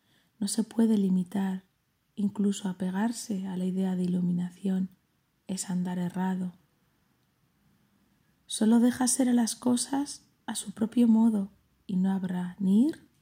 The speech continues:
ni venir. Obedece la naturaleza de las cosas, tu propia naturaleza, y caminarás libre y serenamente. Cuando el pensamiento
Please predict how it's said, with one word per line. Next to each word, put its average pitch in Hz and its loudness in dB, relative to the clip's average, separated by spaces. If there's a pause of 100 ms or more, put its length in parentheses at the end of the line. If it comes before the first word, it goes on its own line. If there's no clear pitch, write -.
(180)
ni 214 2
venir. 185 2 (1040)
Obedece 226 2
la 285 4
naturaleza 214 2
de 233 2
las 196 -4
cosas, 220 -6 (640)
tu 190 -4
propia 196 -2
naturaleza, 180 -6 (680)
y 233 2
caminarás 214 4
libre 269 6 (140)
y 220 -8
serenamente. 190 0 (2250)
Cuando 196 2
el 185 0
pensamiento 190 0